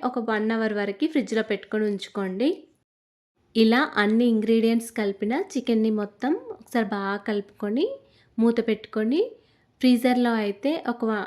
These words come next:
హాఫ్ అన్ అవర్ ఉంచుకోండి. ఫ్రిడ్జ్లో అయితే వన్ అవర్ ఉంచుకొని మ్యారినేట్ చేసుకోండి.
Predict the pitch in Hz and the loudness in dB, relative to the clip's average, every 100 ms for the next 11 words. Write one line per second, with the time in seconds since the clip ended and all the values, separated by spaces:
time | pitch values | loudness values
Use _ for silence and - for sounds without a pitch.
0 | - 208 208 220 208 202 208 208 196 - | -4 -4 -2 -4 -4 -4 -4 -6 -8 -6
1 | 202 196 208 349 427 262 196 214 214 202 | -4 -2 0 -2 0 -2 -2 -2 -2 -2
2 | 196 196 330 453 - _ _ - 214 208 | -4 -2 -4 -4 -14 _ _ -4 -2 0
3 | 208 214 208 196 - - 214 320 370 254 | -2 -2 -2 -6 -8 -4 -2 0 0 -2
4 | - 214 208 202 196 - 202 196 226 | -2 -6 -4 -8 -8 -6 -4 -2 -2